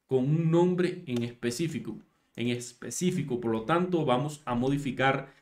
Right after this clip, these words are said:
la plantilla que está aquí. Y aquí le vamos a poner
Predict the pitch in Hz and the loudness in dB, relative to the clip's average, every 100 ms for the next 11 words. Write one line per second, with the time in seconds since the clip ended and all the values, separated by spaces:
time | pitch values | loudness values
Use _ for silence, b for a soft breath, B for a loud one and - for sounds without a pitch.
0 | B _ - 127 120 120 110 107 107 175 | B _ -4 -2 -2 -2 -2 -2 0 0
1 | 170 151 156 - - _ _ - 120 - | 2 2 0 -4 -16 _ _ -10 -8 -6
2 | 117 110 - _ b b b b b b | -4 -4 -8 _ b b b b b b
3 | _ _ _ _ _ _ _ _ _ _ | _ _ _ _ _ _ _ _ _ _
4 | _ _ _ _ _ _ _ _ _ _ | _ _ _ _ _ _ _ _ _ _
5 | _ _ _ _ _ _ _ _ _ _ | _ _ _ _ _ _ _ _ _ _
6 | _ _ _ _ - _ 165 185 180 196 | _ _ _ _ -20 _ 4 6 6 2
7 | 202 160 151 156 156 151 131 156 180 214 | 6 10 10 8 2 2 4 6 6 4